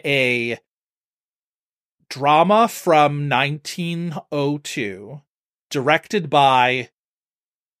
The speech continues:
Mary Pickford, right? You know what I mean? And then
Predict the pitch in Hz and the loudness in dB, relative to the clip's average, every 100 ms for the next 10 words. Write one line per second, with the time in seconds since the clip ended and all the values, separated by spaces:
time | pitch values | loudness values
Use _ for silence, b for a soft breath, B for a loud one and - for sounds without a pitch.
0 | _ 143 135 127 - - - - - _ | _ -6 -2 -2 -6 -16 -18 -20 -20 _
1 | - 127 147 - 151 156 160 165 175 180 | -4 -2 -2 -4 0 2 2 2 -2 -2
2 | - 143 147 139 135 135 | -4 -2 2 4 2 -2